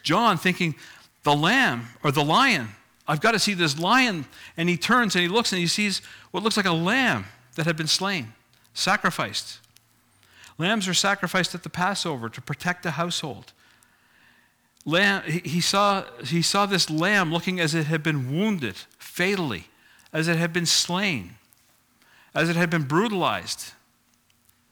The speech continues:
You know, I think it's possible very, very possible, very probable,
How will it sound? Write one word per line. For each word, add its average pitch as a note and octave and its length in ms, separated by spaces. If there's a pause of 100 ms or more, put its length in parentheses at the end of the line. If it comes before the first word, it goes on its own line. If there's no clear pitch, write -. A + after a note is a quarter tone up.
(720)
You F3+ 100
know, G3+ 140
I A3 100
think A#3+ 160
it's D#3+ 100
possible D3 600 (360)
very, E3+ 340
very B2+ 200
possible, B2 520
very E3 240
probable, B2+ 600